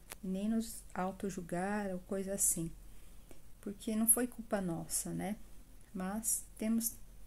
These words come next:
nós não somos pessoas perfeitas, ninguém é perfeito, nenhum ser humano é perfeito.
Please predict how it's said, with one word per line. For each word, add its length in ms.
nós 180
não 180
somos 400
pessoas 440
perfeitas, 840
ninguém 380
é 40
perfeito, 600
nenhum 220
ser 220
humano 240
é 40
perfeito. 640